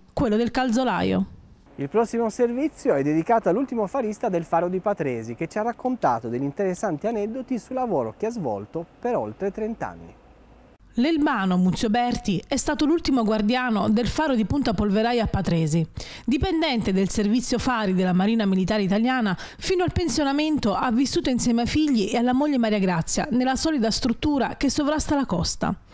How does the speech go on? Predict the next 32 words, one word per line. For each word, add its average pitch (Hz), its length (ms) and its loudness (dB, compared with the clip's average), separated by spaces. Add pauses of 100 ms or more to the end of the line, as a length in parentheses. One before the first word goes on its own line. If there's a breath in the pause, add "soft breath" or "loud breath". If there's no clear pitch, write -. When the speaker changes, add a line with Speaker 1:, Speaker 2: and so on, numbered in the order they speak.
(380 loud breath)
Speaker 1:
Abbandonato 320 600 0
il 254 40 0
faro 220 340 0
nel 185 180 2
febbraio 214 340 2
del 196 140 2
duemilauno, 202 560 2 (200 loud breath)
il 294 120 2
suo 370 100 0
primo 370 220 2
incarico 339 560 2 (160 loud breath)
fu - 160 0
nel 311 180 2
millenovecentosessanta 262 1300 2
in 285 140 2
Sardegna. 175 640 2 (360 loud breath)
Poi 349 340 0
il 254 80 2
trasferimento 294 640 0
a 294 40 2
Isola 262 280 2
Bocca, 185 460 -2 (160 loud breath)
uno 254 180 2
scoglio 285 540 0
davanti 247 320 2
al 262 120 0
porto 294 260 -2
di 240 140 2
Olbia, 175 440 0 (200 loud breath)
una 233 200 2
tappa 233 300 -2
penosa, 277 580 0